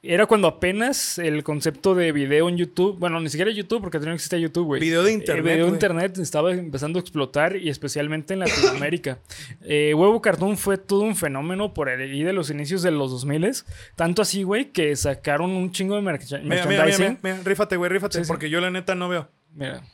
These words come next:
Speaker 2: O, es más, vamos a poner una, una que esté chida, güey.
Speaker 1: Mira,
Speaker 2: Una
Speaker 1: justamente hablando de los huevos poeta, güey.
Speaker 2: Ah, perfecto, güey,
Speaker 1: Ajá.
Speaker 2: perfecto. Creo que no hay mejor carta que esa, güey.
Speaker 1: Ay, güey, es que está boca mi ojo, <laughs> entonces.
Speaker 2: Bueno.
Speaker 1: Ajá, me imagino que
Speaker 2: Ese,
Speaker 1: por
Speaker 2: ese,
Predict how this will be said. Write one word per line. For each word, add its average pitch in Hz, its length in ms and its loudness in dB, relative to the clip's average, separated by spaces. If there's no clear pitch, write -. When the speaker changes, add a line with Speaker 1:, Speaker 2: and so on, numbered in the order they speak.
Speaker 2:
O, 165 100 -2
es 185 140 -2
más, 196 180 -2
vamos 208 220 2
a 220 80 0
poner 190 180 -4
una, 214 140 -2
una 202 240 -4
que 180 60 -6
esté 180 160 -4
chida, 170 280 0
güey. 120 360 -10
Speaker 1:
Mira, 196 160 4
Speaker 2:
Una - 20 4
Speaker 1:
justamente 208 400 4
hablando 190 260 4
de 208 40 6
los 165 100 2
huevos 185 180 2
poeta, 190 320 -2
güey. 139 300 -4
Speaker 2:
Ah, 220 220 2
perfecto, 214 460 -2
güey, 180 140 -8
Speaker 1:
Ajá. 160 100 -4
Speaker 2:
perfecto. 147 400 -4
Creo 180 160 -4
que 196 100 -2
no 196 100 0
hay 196 60 0
mejor 190 280 -2
carta 170 260 -10
que 165 80 -12
esa, 143 140 -10
güey. 127 160 -14
Speaker 1:
Ay, 156 80 -20
güey, 143 140 -20
es 139 80 -20
que 139 100 -20
está 131 180 -20
boca 165 120 -8
mi 139 120 -10
ojo, 143 180 -8
<laughs> - 20 -6
entonces. 190 480 -8
Speaker 2:
Bueno. 165 260 -4
Speaker 1:
Ajá, 139 220 -12
me 143 60 -20
imagino 143 200 -16
que 151 100 -4
Speaker 2:
Ese, 175 260 2
Speaker 1:
por 202 80 -4
Speaker 2:
ese, 196 160 0